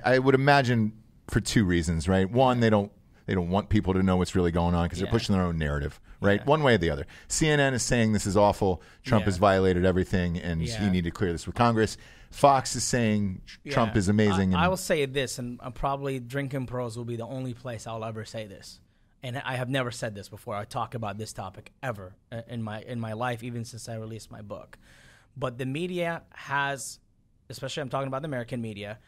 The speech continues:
Speaker 2: has a certain agenda, and they like to put words in your mouth. I mean, I've been to a few, uh, media outlets myself. I s-, spoken to a few T V stations.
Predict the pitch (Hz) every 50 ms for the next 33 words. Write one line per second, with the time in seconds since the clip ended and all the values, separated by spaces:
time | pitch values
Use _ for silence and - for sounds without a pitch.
0 | - - - - - _ - - - 143 135 120 127 - - 160 156 156 175 170
1 | 160 147 131 143 139 131 123 131 135 139 139 - _ - 127 120 117 120 117 120
2 | 135 143 - - 160 139 139 135 123 131 127 131 127 120 110 117 113 107 104 101
3 | 95 98 98 95 90 - - 143 131 127 131 120 117 120 120 123 135 143 - -
4 | 131 - - 135 135 131 131 131 127 123 - _ _ _ _ - 110 110 104 104
5 | 104 - 98 95 78 98 135 131 127 123 123 117 113 117 - - 127 131 135 -
6 | - 139 127 120 - - 131 113 107 117 - 127 113 113 113 - - - - _
7 | _ _ - - - 135 135 131 123 - 127 117 117 - 120 113 110 - - 131
8 | 123 117 - 123 120 113 120 117 - - - 117 113 - - 120 117 120 117 113